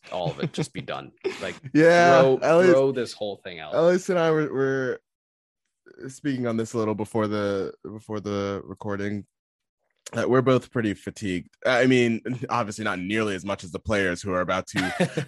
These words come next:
Speaker 1: <laughs>
Speaker 2: who are about to finish playing, especially the ones who are playing in the Champions League, who are about to finish playing, and then a week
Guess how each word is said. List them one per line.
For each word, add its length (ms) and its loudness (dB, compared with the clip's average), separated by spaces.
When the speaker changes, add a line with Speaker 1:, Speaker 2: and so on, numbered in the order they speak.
Speaker 1:
<laughs> 80 -4
Speaker 2:
who 140 8
are 60 8
about 300 2
to 160 4
finish 520 2
playing, 420 0
especially 420 0
the 120 2
ones 200 2
who 60 -2
are 80 0
playing 240 -4
in 80 -8
the 60 -6
Champions 440 -8
League, 220 -8
who 60 -4
are 60 -2
about 180 -4
to 80 -10
finish 320 0
playing, 440 -2
and 160 -4
then 280 0
a 100 4
week 480 0